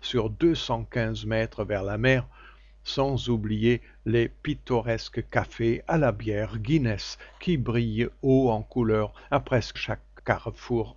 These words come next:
majeur. Là, nous avons découvert la montagne de Saint Patrick, le Croagh Patrick, sept cent soixante-deux mètres de haut, où chaque année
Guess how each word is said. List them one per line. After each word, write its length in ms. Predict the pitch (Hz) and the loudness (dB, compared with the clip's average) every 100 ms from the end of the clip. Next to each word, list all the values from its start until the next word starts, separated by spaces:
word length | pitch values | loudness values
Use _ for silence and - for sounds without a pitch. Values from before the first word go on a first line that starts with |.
| - | -4
majeur. 680 | 123 120 107 92 95 - - - - - - - - - - | 0 0 -2 -8 -10 -12 -20 -20 -20 -20 -20 -20 -20 -4 6
Là, 280 | 139 170 - - - - - | 6 6 0 -20 -20 -16 0
nous 240 | 151 156 | 4 6
avons 260 | 151 123 120 | 4 4 2
découvert 640 | 120 127 131 113 107 107 - - | 2 0 2 0 0 -4 -10 -4
la 180 | 120 123 | 4 4
montagne 800 | 120 120 101 - 139 156 165 151 | 4 0 -4 0 2 2 -2 -4
de 160 | 139 113 | -4 -4
Saint 360 | - - 107 110 | -4 -4 -4 -4
Patrick, 680 | - 113 - 139 127 - - - - - | -4 -4 -2 -4 -4 -8 -18 -20 -20 -8
le 300 | 117 120 113 - | 2 4 4 -2
Croagh 600 | - 143 143 151 143 156 - - - | -6 0 0 0 -2 -4 -6 -14 -6
Patrick, 640 | 151 156 - 107 - - - - - - - | -2 -2 -4 -10 -8 -12 -18 -20 -20 -20 -8
sept 280 | - 160 - | 0 0 -2
cent 260 | - 143 | -2 -2
soixante-deux 640 | 127 123 120 120 104 107 110 | 0 -2 -2 -2 -2 0 0
mètres 360 | 107 110 - | 0 -2 -2
de 80 | 98 | -2
haut, 320 | 104 - 131 127 - - - | 0 2 2 2 -16 -10 0
où 180 | 185 | 2
chaque 400 | 175 - 196 - | 2 2 2 2
année 340 | 131 123 135 | 2 2 2